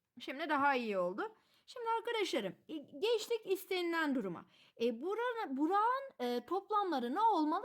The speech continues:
Daha fazla olmalıdır Ahmet'ten. Hemen yazalım. Burak ve Ahmet. Buraya, e, altı, yedi, sekiz. Zaten bu nedir? Daimi. Buraya da arkadaşlarım toplamının daha büyük olması için zaten,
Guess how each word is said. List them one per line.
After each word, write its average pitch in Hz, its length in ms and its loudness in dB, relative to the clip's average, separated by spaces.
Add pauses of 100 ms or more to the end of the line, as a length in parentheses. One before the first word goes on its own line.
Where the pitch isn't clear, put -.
(120)
Daha 427 220 4
fazla 370 400 2
olmalıdır 220 640 2
Ahmet'ten. 196 640 -2 (300)
Hemen 440 540 0
yazalım. 214 460 0
Burak 381 640 0
ve 240 200 -2
Ahmet. 202 440 -2 (340)
Buraya, 392 440 0 (300)
e, 226 40 -4 (240)
altı, 359 460 -2
yedi, 294 600 -2
sekiz. 247 480 -6
Zaten 359 460 -4
bu 349 100 -4
nedir? 403 360 -4
Daimi. 254 640 -2 (360)
Buraya 453 280 -2
da 480 40 -4 (120)
arkadaşlarım 339 560 -4
toplamının 370 560 -4
daha 370 280 -4
büyük 359 280 2
olması 359 380 -2
için 285 260 -4
zaten, 392 540 -4